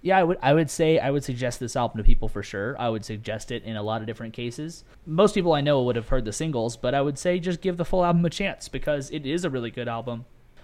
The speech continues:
I'm, I'm gonna be probably the one, the one out of the four of us that disagrees with putting it number two for the two thousands, but I,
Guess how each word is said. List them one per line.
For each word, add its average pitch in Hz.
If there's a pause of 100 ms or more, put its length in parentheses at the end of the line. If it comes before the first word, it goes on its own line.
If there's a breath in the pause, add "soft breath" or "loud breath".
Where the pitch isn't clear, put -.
(120)
I'm, 156
I'm 156
gonna 160
be 139
probably 143
the 131
one, 127
the 127
one 123
out 123
of 120
the 120
four 131
of 123
us 113
that 110
disagrees 113
with 110 (380 loud breath)
putting 135
it 104
number 113
two 110
for 117
the 110
two 117
thousands, 117 (300 loud breath)
but 127
I, 131